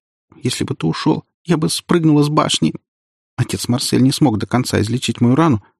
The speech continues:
У меня другой патрон». Было сказано много других, столь же бессвязных фраз,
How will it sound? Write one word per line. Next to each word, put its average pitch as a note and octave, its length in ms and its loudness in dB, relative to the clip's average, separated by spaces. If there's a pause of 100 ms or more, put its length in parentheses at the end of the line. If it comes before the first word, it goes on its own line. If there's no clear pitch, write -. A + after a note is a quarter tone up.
(180)
У D3+ 60 6
меня D#3 140 6
другой F#3 300 2
патрон». E3+ 480 2 (1000)
Было G#2 180 -2
сказано E3 460 0
много E3+ 340 4
других, C#3+ 480 0
столь F3+ 340 -2
же C3 120 0
бессвязных A#2 680 -2
фраз, C#3 400 0